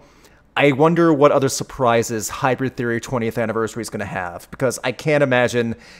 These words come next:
they're just gonna do a remastering, not Linkin Park. They're gonna throw the kitchen sink in and have all these special things with it,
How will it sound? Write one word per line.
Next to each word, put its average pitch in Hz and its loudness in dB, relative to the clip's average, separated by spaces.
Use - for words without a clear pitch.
they're 135 2
just 131 0
gonna 135 2
do 127 0
a - 4
remastering, 107 0
not 127 6
Linkin 123 -4
Park. 104 0
They're 127 -4
gonna 131 0
throw 123 4
the 110 -4
kitchen 123 -8
sink 113 -6
in 110 -4
and 113 -4
have 113 0
all 107 4
these 113 -6
special 110 -4
things 101 -10
with 98 -10
it, 90 -12